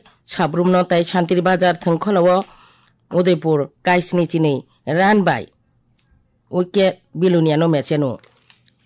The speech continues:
Bwskhang damni chibra hasteni uttor tai ঊনকোটি jelo pherangkogui damsao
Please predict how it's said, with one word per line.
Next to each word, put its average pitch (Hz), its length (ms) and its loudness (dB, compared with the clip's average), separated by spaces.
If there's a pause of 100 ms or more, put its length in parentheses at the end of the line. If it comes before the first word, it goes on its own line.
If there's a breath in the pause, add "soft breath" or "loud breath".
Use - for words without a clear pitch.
(120)
Bwskhang 269 480 0
damni 175 240 0
chibra 165 220 -2
hasteni 202 600 -2
uttor 156 360 -4
tai 175 200 0
ঊনকোটি 165 460 -2
jelo 165 320 0
pherangkogui 151 640 -4 (360 loud breath)
damsao 185 720 -2